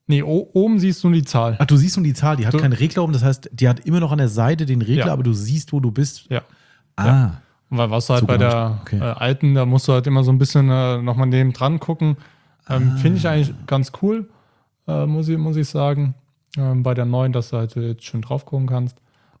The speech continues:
Speaker 1: Ähm, was ich noch auch gut finde, ähm, man merkt wirklich, dass man die Stufe eingerastet hat. Also man merkt wirklich, okay, ich
Speaker 2: Die hat
Speaker 1: bin
Speaker 2: so
Speaker 1: jetzt
Speaker 2: eine haptische
Speaker 1: eine
Speaker 2: Rückmeldung, ne?
Speaker 1: Genau.
Speaker 2: Mhm.
Speaker 1: Also so ein Klick,
Speaker 2: Wie bei
Speaker 1: Klick.
Speaker 2: Rupus auch, ne?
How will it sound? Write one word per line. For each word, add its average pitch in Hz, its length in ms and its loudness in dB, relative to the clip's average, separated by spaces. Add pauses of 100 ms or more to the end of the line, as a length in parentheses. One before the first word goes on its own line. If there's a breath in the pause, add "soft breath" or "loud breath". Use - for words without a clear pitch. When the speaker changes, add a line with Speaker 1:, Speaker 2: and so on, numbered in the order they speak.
(100)
Speaker 1:
Ähm, 113 260 -2 (220)
was 131 220 0
ich 175 140 -2
noch 156 260 -2 (340)
auch 151 260 -2
gut 151 220 -4
finde, 160 520 -2
ähm, 131 760 -2 (760)
man 135 220 2
merkt 147 260 2
wirklich, 170 240 0
dass 151 200 -2
man 151 160 4
die 139 400 2
Stufe 139 280 -2
eingerastet 131 520 -2
hat. 101 180 -8 (260)
Also 127 180 0
man 131 340 2
merkt 143 280 0
wirklich, 151 220 0
okay, 147 260 0
ich 139 60 2
Speaker 2:
Die 110 60 0
hat 113 80 4
Speaker 1:
bin - 40 4
Speaker 2:
so 147 60 4
Speaker 1:
jetzt 110 80 2
Speaker 2:
eine 107 80 2
haptische 143 280 2
Speaker 1:
eine 107 100 0
Speaker 2:
Rückmeldung, 104 380 -2
ne? 101 60 -2
Speaker 1:
Genau. 123 360 2
Speaker 2:
Mhm. 117 240 2 (120)
Speaker 1:
Also 135 160 2
so 127 100 0
ein 127 140 2
Klick, 160 440 -2
Speaker 2:
Wie 117 100 -2
bei 151 60 6
Speaker 1:
Klick. 123 120 4
Speaker 2:
Rupus 123 280 -2
auch, 101 200 -4
ne? 113 140 -4